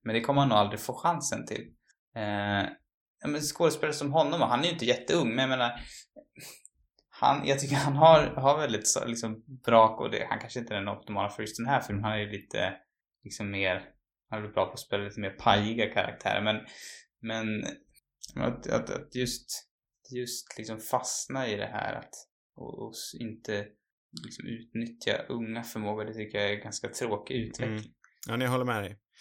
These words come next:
Speaker 2: Sen så tycker jag ju absolut att det här liksom har sin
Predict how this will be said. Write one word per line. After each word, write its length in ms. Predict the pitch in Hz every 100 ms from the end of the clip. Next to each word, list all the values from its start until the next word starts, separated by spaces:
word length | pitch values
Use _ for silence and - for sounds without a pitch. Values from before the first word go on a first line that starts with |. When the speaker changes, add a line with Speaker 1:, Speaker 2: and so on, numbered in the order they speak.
| - -
Speaker 2:
Sen 240 | - 135
så 140 | 143 175
tycker 360 | - 160 -
jag 80 | 131
ju 60 | 123
absolut 460 | 120 - 117 107
att 100 | 117
det 60 | 113
här 220 | 107 104
liksom 260 | 104 113 98
har 200 | 104 202
sin 320 | - 165